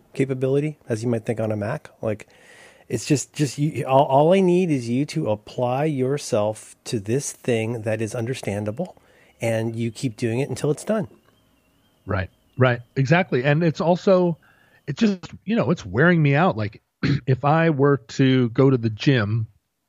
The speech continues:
Speaker 2: and do this work, I would be at the gym for six hours, first of all.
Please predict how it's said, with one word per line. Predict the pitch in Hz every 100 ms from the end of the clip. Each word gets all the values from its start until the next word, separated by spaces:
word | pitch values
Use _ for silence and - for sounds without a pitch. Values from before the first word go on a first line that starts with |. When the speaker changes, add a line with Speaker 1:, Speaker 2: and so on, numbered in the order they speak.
| _ _ _ - -
Speaker 2:
and | 127 113
do | 123 120
this | 104 98
work, | 101 95 98 - - - -
I | 127
would | 120
be | 139
at | 143
the | 120
gym | 127 110
for | 104
six | 98 101 -
hours, | 90 82 98 -
first | 92 -
of | 82
all. | 80 117